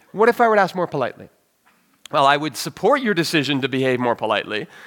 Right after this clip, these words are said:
and it may, in fact, increase your chances of getting the next thing that you want, but no, it won't affect your access to this thing right now.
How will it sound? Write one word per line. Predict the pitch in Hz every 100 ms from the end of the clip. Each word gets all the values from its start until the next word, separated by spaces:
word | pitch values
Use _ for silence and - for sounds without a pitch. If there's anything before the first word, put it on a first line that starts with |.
| - -
and | 139 143
it | 185
may, | 190 233 214
in | 196
fact, | - 208 214 190
increase | 175 - 226 -
your | 196
chances | 175 202 208 196 165
of | 147
getting | 175 165
the | 139
next | 139 196 - -
thing | 185 147
that | 156
you | 156
want, | 131 139 139
but | 180 190
no, | 196 202 190
it | 165
won't | 165 185 -
affect | 156 - 165 151 151
your | 139
access | 147 151 135 -
to | 143
this | 156 269 -
thing | 180 147
right | 131 127 120
now. | 127 117 107